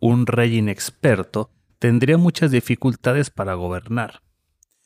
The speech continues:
Probablemente lo más prudente en estos casos hubiera sido tratar de conseguir algún tipo de acuerdo de paz sobre, sobre todo con los filisteos y los amorreos. Pero Saúl no se dejó amedrentar y no dejó que los problemas lo dominaran.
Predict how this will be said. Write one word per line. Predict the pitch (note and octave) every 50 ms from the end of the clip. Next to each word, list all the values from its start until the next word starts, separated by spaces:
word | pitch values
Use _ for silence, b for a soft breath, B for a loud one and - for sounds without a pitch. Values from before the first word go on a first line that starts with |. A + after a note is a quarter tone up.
| _ _ _ _ _ _ _
Probablemente | - G2+ G2+ A2+ B2+ C3+ D#3 D#3+ C3+ A#2 A2+ A2+ A2+ - - D3+ C#3+ B2
lo | A#2 A2
más | G#2 A2+ A#2+ - -
prudente | - E3+ D#3+ C#3 C3 C3+ C#3+ C3+ - B2+
en | A2
estos | A#2+ A#2+ - - - -
casos | - - G#2 G2 - C3 - -
hubiera | G#2 F#2+ G2+ G#2+ A#2+ B2+
sido | - - A#2+ A#2+ B2+ B2
tratar | - - G#2 G#2 G2 - - A#2+ B2+ B2+
de | D3 C#3
conseguir | - A#2 A2 - - G#2+ G2+ A2+ A2+
algún | B2 B2+ B2+ B2+ A2+ A#2 A#2+ B2 B2+ C3 B2
tipo | A#2+ _ _ - B2+ A#2 - _ _ B2+ A#2+
de | A#2 A2
acuerdo | G#2 - - A2 A2+ A#2 A#2 B2 B2
de | A2+ G#2
paz | F#2+ - _ G#2 G2 G2 G2+ A2
sobre, | - - G#2+ G2+ G2 F#2+ F#2+ F#2 - _ _ _ _ _ _ _ _ _ _ _ _ _
sobre | - - A2+ G#2 G#2 G#2 G2
todo | - - B2+ C#3 C#3
con | - - G#2
los | G#2 F#2+ -
filisteos | - - G#2 A2+ - - - A#2 A2 A#2+ B2 - -
y |
los | G2+ G2 - -
amorreos. | F2+ E2+ F2 F2 F2+ G#2 G#2 F2+ D#2 - - - _ _ _ _ _ _ _ _
Pero | - A2 G#2 G2+
Saúl | - - A#2+ B2+ C3+ C3+ C#3
no | C#3 B2+
se | - C3+
dejó | A2+ G#2 - -
amedrentar | A2+ A2+ A#2+ A#2 A2 G#2+ G#2+ G#2+ A2+ - A#2+ G2+ F#2 F#2+ G2 - _ _ _ _ _ _ _ _ _ -
y | - A#2
no | A#2+ C3 C#3+
dejó | D#3 D3+ - E3 D#3
que | - D3
los | C#3 C3 B2 -
problemas | - A#2+ G#2+ G2+ G#2+ A2+ A#2 C3 C3+ B2+
lo | A2+ G#2+ G2
dominaran. | F2+ E2 - F#2+ F2 D#2 D#2 D#2+ D#2+ - -